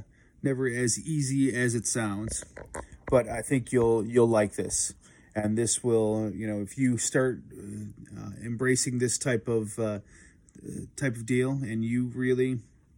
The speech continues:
uh, really, uh, uh, do this in, in your life, you will see improvement in your life one hundred percent. And that, uh, this little concept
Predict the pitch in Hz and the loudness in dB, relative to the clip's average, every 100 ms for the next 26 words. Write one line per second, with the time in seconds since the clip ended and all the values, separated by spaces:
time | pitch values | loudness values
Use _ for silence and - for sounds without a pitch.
0 | _ - _ _ _ - 107 104 101 131 | _ -20 _ _ _ -12 -6 -4 0 2
1 | 131 131 123 117 117 113 62 82 110 110 | 4 4 2 2 -2 -6 -8 -8 -6 0
2 | 135 135 143 131 139 - 135 139 139 143 | 2 4 4 2 -2 0 0 0 0 -2
3 | 147 - 107 120 139 131 120 - 143 147 | -6 -10 -10 0 2 2 0 0 0 -2
4 | 139 127 - 143 113 110 98 - - - | -2 -4 0 0 0 -2 -4 -10 -8 0
5 | 131 123 120 107 113 - 127 131 127 113 | 2 4 2 -2 -2 -4 -2 0 0 -2
6 | 110 104 85 67 - - - - _ - | -4 -6 -8 -10 -20 -20 -20 -20 _ -20
7 | - - - - _ - - _ - _ | -20 -16 -16 -18 _ -20 -20 _ -20 _
8 | - - _ _ _ - - - _ - | -20 -20 _ _ _ -20 -20 -20 _ 6
9 | 151 135 131 127 127 127 147 139 156 147 | 8 8 2 0 -2 0 0 0 -4 -6
10 | - 117 117 110 101 98 98 117 151 151 | -6 -6 -6 -6 -8 -12 -10 2 4 4
11 | - 139 151 147 - 127 117 127 120 | 2 2 4 4 2 -2 -2 -2 -4